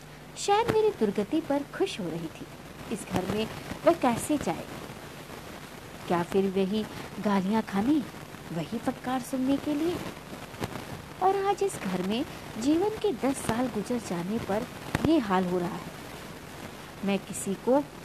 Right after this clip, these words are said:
किसी से क्या कहता हूँ? क्या किसी से कम काम करता हूँ? दोनों साले मीठी नींद सो रहते हैं और मैं बैलों को सानी पानी देता हूँ, छांटे काटता हूँ।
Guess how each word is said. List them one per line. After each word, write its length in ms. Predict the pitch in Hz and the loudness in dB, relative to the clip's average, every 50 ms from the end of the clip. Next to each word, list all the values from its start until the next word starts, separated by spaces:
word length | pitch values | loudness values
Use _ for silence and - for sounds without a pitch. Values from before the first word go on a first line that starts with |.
| - - - - - - - - | -14 -14 -12 -12 -10 -12 -8 -2
किसी 280 | - 269 - - 330 320 | 0 0 2 4 2 2
से 220 | - - 302 302 294 - - - - - - - - - - - - - - - - - - - - - | 4 4 2 2 2 0 -8 -12 -12 -12 -12 -12 -12 -12 -12 -12 -12 -10 -12 -12 -12 -10 -12 -12 -12 4
क्या 160 | - 277 262 247 | 6 8 8 8
कहता 340 | - 214 180 180 - - | 6 2 -4 -4 -4 -6
हूँ? 160 | 175 156 160 143 - - - - - - - - - - - - - - - - - - - - - - - - - - - - | -6 -4 -6 -10 -10 -12 -14 -14 -14 -14 -14 -14 -14 -14 -14 -14 -14 -14 -14 -14 -14 -14 -14 -16 -16 -16 -16 -16 -16 -14 -2 4
क्या 200 | 208 196 208 214 | 6 6 6 6
किसी 560 | 214 - - - - - - - - - - - | 6 2 0 0 0 -12 -12 -12 -12 -14 -12 -6
से 80 | - 202 - - | -6 -6 -4 -4
कम 160 | 175 170 202 | -4 -4 -2
काम 260 | - 240 233 240 233 | 0 0 2 2 2
करता 300 | 226 226 214 - - 220 | 2 2 0 2 2 0
हूँ? 280 | 208 202 240 247 214 185 - - - - - - - - - - - - - - - - 214 196 - | 2 2 0 -2 -2 -4 -6 -10 -10 -10 -10 -12 -14 -12 -12 -12 -12 -12 -12 -12 -8 -6 -6 4 6
दोनों 300 | 247 247 254 269 349 415 | 8 8 8 6 4 2
साले 460 | 403 - 277 214 190 185 202 240 277 - - - - - - | 2 0 0 2 4 4 4 4 4 2 -4 -12 -14 -4 2
मीठी 380 | 294 311 320 330 330 - - 453 | 4 6 6 4 2 2 4 6
नींद 220 | 466 - - 247 | 6 8 6 6
सो 180 | 240 - - 233 220 202 | 2 0 0 2 2 0
रहते 260 | 180 165 - - 175 - - | 0 -2 -12 -6 -6 -6 -6
हैं 80 | 170 - - - - - - - - | -6 -20 -20 -20 -20 -4 2 2 2
और 160 | 180 175 180 190 | 2 2 -12 -10
मैं 220 | 220 277 302 262 - - - - - - - 190 | -8 -8 -8 -8 -10 -14 -18 -18 -16 -12 -10 -2
बैलों 340 | 175 233 240 240 233 226 214 | 2 4 6 6 6 8 6
को 160 | - - - | 6 6 4
सानी 480 | 180 - - - 220 214 233 247 277 294 | -4 -14 -14 -16 -14 -12 -6 -4 -4 -2
पानी 340 | - - 226 226 226 233 233 | -2 0 0 2 2 2 2
देता 280 | 220 226 220 - 220 | 2 2 2 2 0
हूँ, 160 | 208 202 202 208 - - - - - - - - - - - - - - - - - _ - _ - | 0 0 -2 -6 -8 -10 -10 -12 -12 -12 -12 -12 -12 -12 4 6 6 6 6 -2 -20 _ -20 _ -18
छांटे 400 | - - 277 285 302 294 - 339 | -8 -2 2 2 2 4 4 2
काटता 440 | 330 - - 214 196 - - - 180 | 4 4 0 -2 -2 -6 -10 -14 -14
हूँ। 120 | 185 - | -14 -16